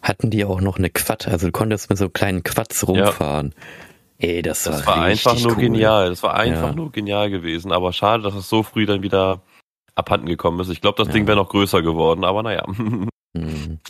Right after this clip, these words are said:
Speaker 2: Es ist, wie es ist, ne? Aber was f-, früher so,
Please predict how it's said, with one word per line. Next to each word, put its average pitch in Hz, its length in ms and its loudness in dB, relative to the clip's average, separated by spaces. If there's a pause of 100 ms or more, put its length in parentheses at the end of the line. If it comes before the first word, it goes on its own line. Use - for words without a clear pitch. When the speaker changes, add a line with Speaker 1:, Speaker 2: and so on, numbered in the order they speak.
(340)
Speaker 2:
Es 101 100 2
ist, 117 200 4
wie 117 100 4
es 107 120 0
ist, 87 220 0
ne? 95 280 2
Aber 90 380 2 (1200)
was - 260 -12
f-, 80 140 -16 (140)
früher 123 760 4
so, 117 540 0